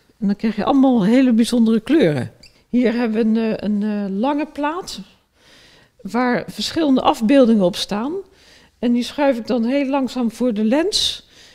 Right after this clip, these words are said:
En dan zie je telkens een andere afbeelding, zie je dan op het scherm verschijnen. Ik heb ook,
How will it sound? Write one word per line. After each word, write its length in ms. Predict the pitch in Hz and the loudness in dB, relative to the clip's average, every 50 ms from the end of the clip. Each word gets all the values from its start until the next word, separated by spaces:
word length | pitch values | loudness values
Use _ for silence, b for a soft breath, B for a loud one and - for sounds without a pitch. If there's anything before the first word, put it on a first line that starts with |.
| b b | b b
En 140 | _ - 220 | _ -4 -2
dan 120 | 247 269 240 | -2 -2 0
zie 140 | 233 277 | 0 0
je 120 | 262 269 269 | 0 0 0
telkens 340 | - 311 320 311 - - - | 2 2 2 2 0 -4 -6
een 100 | 269 - | -4 -2
andere 300 | - 320 294 277 262 - | -2 -2 -2 -2 -2 -2
afbeelding, 580 | - 220 208 - 208 220 190 190 202 180 180 | -2 -2 -2 -2 -2 0 0 0 -2 -4 -6
zie 140 | - - 208 | -6 -6 -6
je 60 | 208 | -6
dan 180 | 202 196 196 208 | -4 -6 -6 -6
op 120 | 190 214 | -6 -8
het 100 | 208 - | -8 -10
scherm 320 | - - - 220 208 160 156 | -12 -8 -8 -8 -6 -6 -8
verschijnen. 600 | - 156 - - 143 135 - 117 120 123 123 _ _ _ _ _ _ _ _ _ _ _ _ _ _ _ _ _ _ _ _ | -8 -12 -10 -10 -10 -12 -12 -12 -14 -16 -16 _ _ _ _ _ _ _ _ _ _ _ _ _ _ _ _ _ _ _ _
Ik 160 | - 254 - | -20 -16 -14
heb 180 | 254 277 - - | -14 -14 -8 -4
ook, 300 | - 254 - - - | -4 -4 -4 -4 -8